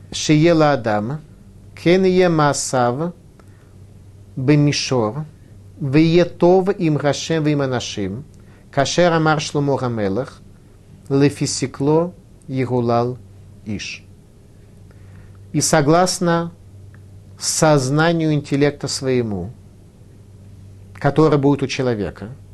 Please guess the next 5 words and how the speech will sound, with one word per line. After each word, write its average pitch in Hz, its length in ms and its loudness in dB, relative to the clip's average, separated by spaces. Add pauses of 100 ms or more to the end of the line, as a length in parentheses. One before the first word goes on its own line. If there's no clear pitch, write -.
(680)
также 170 480 2
будут 156 400 0
и 170 140 0
поступки - 680 -4
его 143 500 0